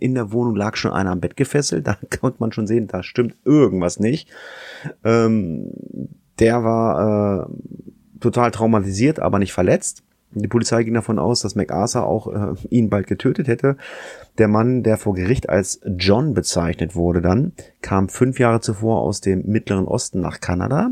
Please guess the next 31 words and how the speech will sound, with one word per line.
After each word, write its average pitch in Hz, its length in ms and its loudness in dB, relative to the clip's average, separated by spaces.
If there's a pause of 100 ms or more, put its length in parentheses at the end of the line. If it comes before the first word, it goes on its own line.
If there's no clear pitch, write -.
(100)
war 95 300 0
verheiratet 92 600 2
und 120 120 2
hatte 104 180 -2
seine 90 200 0
Familie 101 420 2
verschwiegen, 107 460 0 (380)
dass 87 120 -2
er 107 80 2
schwul 104 300 4
war. 73 160 2 (180)
Also 87 260 -2 (140)
quasi 87 340 -4
ähnlich 90 300 -2
wie 73 200 2
MacArthur. - 680 -2
Der - 100 -6
hatte, 90 360 -4 (1120)
ja, 90 200 2
anfangs 101 400 -2
wohl 95 120 4
auch - 180 4
verschwiegen, 139 480 0
aber - 120 -4
seine 90 180 -4
Frau 87 240 -4
wusste 104 200 -4
das 131 140 -2
dann 123 140 -4
halt 123 160 -4
irgendwann. 131 380 -4